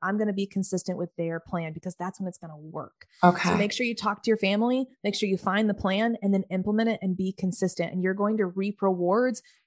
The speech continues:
Speaker 1: within a week. You're gonna see a massive
Speaker 2: Wow.
Speaker 1: difference within a week. It's incredible.
Speaker 2: That is incredible. How quickly.
Speaker 1: Mm-hmm.
Speaker 2: Daylight savings coming up.
Speaker 1: Yes.
Speaker 2: What <laughs> are your, like, what do we do with our kids? I know it's always like,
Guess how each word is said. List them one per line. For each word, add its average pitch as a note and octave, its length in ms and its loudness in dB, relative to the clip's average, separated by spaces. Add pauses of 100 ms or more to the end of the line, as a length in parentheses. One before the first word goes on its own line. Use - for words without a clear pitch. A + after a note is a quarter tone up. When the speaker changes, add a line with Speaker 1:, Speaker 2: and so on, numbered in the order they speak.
(120)
Speaker 1:
within G3+ 320 8
a F#3 60 6
week. E3 280 -2
You're F3+ 100 -2
gonna G#3 160 4
see G3+ 180 2
a G#3 60 6
massive G#3 540 4
Speaker 2:
Wow. E3 60 -8
Speaker 1:
difference E3+ 340 -2
within E3 240 -6
a D3 40 -8
week. C#3+ 240 -12
It's G3 160 -2
incredible. F3+ 580 -4 (280)
Speaker 2:
That G3 160 10
is G3+ 160 12
incredible. F3+ 800 0 (140)
How F#3+ 120 10
quickly. F#3 560 2 (420)
Speaker 1:
Mm-hmm. F#3 340 0 (920)
Speaker 2:
Daylight A#3 400 10
savings F#3 520 4
coming - 300 -4
up. - 200 0 (800)
Speaker 1:
Yes. B3 280 4
Speaker 2:
What - 260 8
<laughs> - 220 10
are F#4+ 100 12
your, G#3+ 840 12 (440)
like, A#3 120 10
what A3 140 12
do A#3+ 100 12
we A#3+ 140 8
do G#3+ 200 6
with G#3+ 140 10
our F#3 140 8
kids? F3 380 2
I D#3+ 80 4
know F#3+ 120 4
it's F3+ 160 0
always F3+ 320 4
like, B2+ 360 4